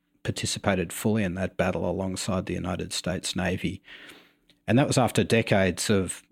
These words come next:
preparing to fight with the Royal Navy. And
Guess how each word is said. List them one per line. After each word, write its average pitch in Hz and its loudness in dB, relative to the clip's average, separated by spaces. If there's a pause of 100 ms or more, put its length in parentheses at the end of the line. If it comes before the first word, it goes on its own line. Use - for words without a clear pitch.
(140)
preparing 107 4
to 95 0
fight 104 2
with 110 0
the 104 0
Royal 110 4
Navy. 90 2 (300)
And 95 2